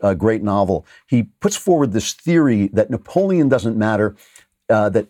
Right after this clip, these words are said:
that history will find a Napoleon to represent it,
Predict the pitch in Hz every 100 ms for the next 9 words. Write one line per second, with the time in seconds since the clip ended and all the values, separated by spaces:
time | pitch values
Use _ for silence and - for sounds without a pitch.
0 | _ 117 95 - _ _ - - - -
1 | - 143 123 - - 131 135 113 101 85
2 | 101 85 82 80 98 92 - 98 104 92
3 | -